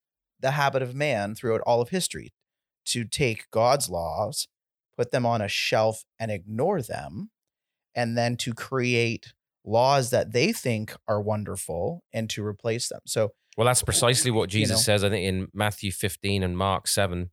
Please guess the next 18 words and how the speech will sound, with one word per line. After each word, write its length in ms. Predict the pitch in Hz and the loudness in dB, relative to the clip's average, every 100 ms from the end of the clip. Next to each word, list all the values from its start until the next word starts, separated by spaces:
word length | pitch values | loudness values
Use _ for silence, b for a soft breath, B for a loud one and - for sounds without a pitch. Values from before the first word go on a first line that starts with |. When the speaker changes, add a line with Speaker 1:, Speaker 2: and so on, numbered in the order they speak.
| _ _ _ _ _ _ - | _ _ _ _ _ _ -4
Speaker 2:
um, 460 | 92 92 90 90 - _ | 0 0 0 -4 -6 _
you, 400 | 95 92 92 92 _ _ | -4 0 0 -2 _ _
you 300 | 107 98 98 | -6 0 2
made 380 | 95 104 101 92 | 4 4 2 0
void 640 | 92 87 101 123 131 135 - - | -8 -2 2 4 4 2 -4 -4
the 80 | |
law 320 | 95 101 101 113 | 0 2 2 0
of 200 | 117 104 | -2 -2
God 420 | 82 78 78 80 | -2 0 -2 -4
Speaker 1:
That's 160 | - | -6
right. 180 | 90 71 - 90 - | -6 -6 -8 -8 2
Speaker 2:
by 540 | 117 127 127 127 120 | 4 6 4 2 -2
your 640 | - 90 101 98 98 95 - _ | -4 0 2 4 2 0 -4 _
tradition. 640 | - 87 101 87 - 71 - _ | -8 -2 0 0 -2 -4 -10 _
Speaker 1:
Yeah. 200 | 87 76 - _ b b b - | -10 -10 -12 _ b b b -2
Speaker 2:
So, 440 | - 104 101 95 _ _ _ - | 4 6 4 2 _ _ _ 0
you 120 | |
know, 100 | 113 | 2